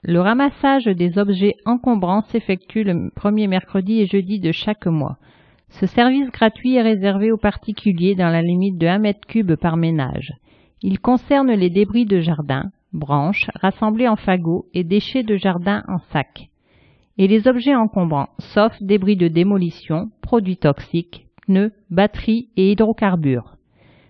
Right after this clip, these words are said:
Pour faciliter la collecte, les objets doivent être déposés sur le trottoir la veille, mardi soir. Il est rappelé que le non-respect des règles d'usage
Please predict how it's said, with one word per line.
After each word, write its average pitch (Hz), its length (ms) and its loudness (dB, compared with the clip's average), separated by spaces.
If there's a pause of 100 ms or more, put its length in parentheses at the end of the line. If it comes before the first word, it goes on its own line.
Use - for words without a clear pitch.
Pour - 140 0
faciliter 277 580 0
la 262 140 2
collecte, 160 640 -2
les 185 240 2
objets 220 260 2
doivent 185 220 2
être 170 160 -2
déposés 220 420 2
sur 214 200 -4
le 165 100 -2
trottoir 208 480 -2
la 160 120 2
veille, 143 420 -2 (220)
mardi 190 340 2
soir. - 540 -8 (600)
Il 202 120 4
est 214 100 6
rappelé 262 480 2
que 277 100 -2
le 196 140 2
non-respect 220 580 0
des 185 140 2
règles 175 360 2
d'usage 170 560 2